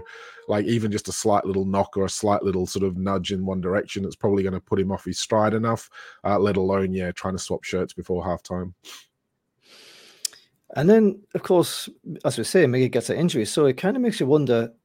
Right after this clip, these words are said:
Speaker 2: he's straining and stretching to kinda get around Kelly.
Speaker 1: Mm-hmm.
Speaker 2: Kelly is pulling him back. That's putting extra load perhaps on, on the hamstring area of the legs. I'm, like I say,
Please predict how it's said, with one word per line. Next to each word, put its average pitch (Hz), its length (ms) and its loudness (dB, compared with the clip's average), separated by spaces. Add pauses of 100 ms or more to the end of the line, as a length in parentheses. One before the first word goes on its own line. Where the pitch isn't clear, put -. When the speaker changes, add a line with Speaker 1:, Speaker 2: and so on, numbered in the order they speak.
(640)
Speaker 2:
he's 180 280 2
straining 160 880 2
and 127 140 -4
stretching 135 600 0
to 123 180 -2
kinda 127 200 -2
get 113 200 0
around 120 340 0
Kelly. 123 360 2
Speaker 1:
Mm-hmm. - 200 -14
Speaker 2:
Kelly 156 380 2
is 127 480 0
pulling 147 320 2
him 123 160 -2
back. 127 260 2
That's 127 180 -2
putting - 240 -6
extra 127 280 -6
load 123 240 -2
perhaps - 400 -6
on, 117 180 -2
on 117 140 0
the 107 80 -2
hamstring 123 480 -4
area 117 200 0
of 107 80 0
the 113 60 -4
legs. 110 180 -2
I'm, 98 120 -8
like 92 140 -6
I 92 40 -14
say, 98 180 -8